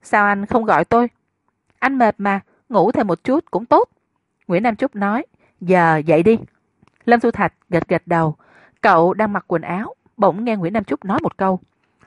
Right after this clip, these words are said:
Họ vừa phát hiện thêm một con búp bê nữa, bên trong có đầu của người đã chết đêm qua. Chuyện này nằm trong dự liệu của Lâm Thu Thạch. Nghe xong, cậu chỉ khẽ thở dài.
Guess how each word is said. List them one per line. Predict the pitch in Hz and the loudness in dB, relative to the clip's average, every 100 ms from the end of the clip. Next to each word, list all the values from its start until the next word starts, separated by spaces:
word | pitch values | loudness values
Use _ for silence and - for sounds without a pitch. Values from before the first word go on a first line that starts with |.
| _ _ | _ _
Họ | - 156 185 | 0 2 4
vừa | 208 | 2
phát | 190 381 | 0 0
hiện | 247 180 | 0 -2
thêm | 208 240 214 | 0 0 0
một | |
con | 165 196 | -2 -2
búp | 262 | 0
bê | 208 196 | 0 0
nữa, | 160 147 254 _ _ _ - | -2 -4 -6 _ _ _ -4
bên | 233 | -2
trong | 233 220 220 | 2 0 2
có | 294 | 0
đầu | 262 185 | 2 0
của | - 233 | 0 -2
người | 196 156 | -2 -2
đã | |
chết | 185 285 | -4 -4
đêm | 208 202 | -4 -4
qua. | - 202 202 _ _ _ _ _ _ _ _ _ _ _ _ _ _ _ - | -4 -4 -4 _ _ _ _ _ _ _ _ _ _ _ _ _ _ _ -2
Chuyện | 202 190 | 4 6
này | 220 208 | 6 4
nằm | 196 214 202 | 2 -2 -2
trong | 240 214 | -4 -2
dự | 170 | -2
liệu | 180 160 | 0 -2
của | 185 | -2
Lâm | 226 233 | -2 -2
Thu | 208 | -2
Thạch. | 190 175 _ _ _ _ | -4 -4 _ _ _ _
Nghe | 214 226 214 | 0 2 2
xong, | 220 214 208 _ _ | 0 0 -2 _ _
cậu | - 175 151 175 | 0 2 2 -2
chỉ | 226 | -4
khẽ | - 165 226 | -2 -2 -2
thở | 202 | -4
dài. | 165 226 185 | -4 -6 -6